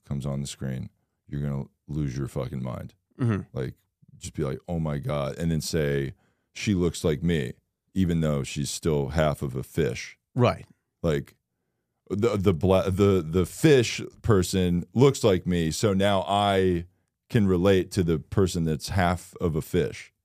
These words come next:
Speaker 2: Right.
Speaker 1: Right?
Speaker 2: Right.
Speaker 1: When the fa-, when the half a fish was a white person, I, I don't even relate to this movie at all.
Speaker 2: Right.
Speaker 1: But now that the half of a fish lady is black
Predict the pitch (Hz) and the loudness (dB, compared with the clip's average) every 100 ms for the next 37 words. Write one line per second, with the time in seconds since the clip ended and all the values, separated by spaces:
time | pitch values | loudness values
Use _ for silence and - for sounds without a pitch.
0 | _ - 113 90 - _ 82 80 85 - | _ 0 2 0 -6 _ 0 2 0 -6
1 | _ _ 113 95 - _ 120 139 127 - | _ _ -4 -4 -6 _ 4 4 4 4
2 | 139 135 107 120 107 107 123 123 113 - | 4 4 2 4 4 4 4 2 0 2
3 | 113 117 - 110 95 82 87 98 - 113 | 4 4 2 0 2 4 4 4 4 2
4 | 110 123 123 120 - 95 92 78 - - | 2 2 0 -2 0 4 4 2 -4 -16
5 | - _ _ - 90 95 90 85 80 78 | -20 _ _ -4 0 2 2 2 0 0
6 | 78 82 82 82 87 76 - 82 80 71 | 0 0 2 0 -2 -4 -2 -2 0 0
7 | 71 80 87 - - - 127 107 - - | 2 2 0 -2 -12 -2 2 2 0 -10
8 | _ _ _ _ - 101 95 104 101 95 | _ _ _ _ 2 4 4 4 4 4
9 | 92 85 87 104 101 - 87 76 - 110 | 2 0 2 2 2 -2 -4 -4 2 2
10 | 101 - 85 82 76 73 71 78 67 - | 2 -2 0 2 0 -2 -2 -4 -2 0
11 | 113 90 73 - | 2 2 0 -6